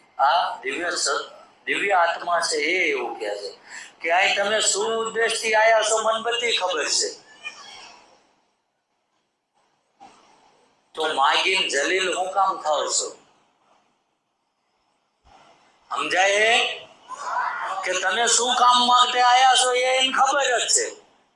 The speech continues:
છતાંય તમારું મન શું કહે છે કે આ એકવાર બાપુને મેં મળી લઈને કહી દેવી, તો બાપુ પાસે કોઈ ચમત્કાર નથી.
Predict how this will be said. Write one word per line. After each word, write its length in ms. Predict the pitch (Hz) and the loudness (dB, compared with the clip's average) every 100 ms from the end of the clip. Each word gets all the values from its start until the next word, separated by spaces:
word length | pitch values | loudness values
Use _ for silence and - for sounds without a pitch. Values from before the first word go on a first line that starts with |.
| - - _ _ _ _ _ _ _ - - | -20 -20 _ _ _ _ _ _ _ -20 -8
છતાંય 440 | - 175 240 220 220 | 0 2 4 4 2
તમારું 400 | 214 220 220 214 | 2 4 2 2
મન 260 | 208 220 | 0 0
શું 260 | 214 233 233 | 0 -2 -2
કહે 200 | 185 147 | -2 -2
છે 140 | 135 113 - - - _ | -2 -6 -12 -20 -20 _
કે 80 | 170 | -2
આ 100 | 170 | -2
એકવાર 520 | 170 214 220 220 214 | 0 0 0 0 2
બાપુને 420 | 202 202 208 190 | 2 2 0 -4
મેં 180 | 190 196 185 | -4 -2 -4
મળી 300 | 165 185 185 | -4 -4 -2
લઈને 280 | 165 156 147 | -4 -6 -6
કહી 260 | 156 160 156 | -6 -6 -4
દેવી, 300 | 120 107 - | -8 -10 -12
તો 120 | 135 131 | -10 -2
બાપુ 420 | 131 175 233 214 | 2 2 0 -2
પાસે 300 | 220 220 220 | 0 0 0
કોઈ 200 | 233 220 | -2 -2
ચમત્કાર 640 | 196 165 143 135 127 - | -2 -2 -4 -4 -4 -4
નથી. 360 | 110 - - | -8 -12 -14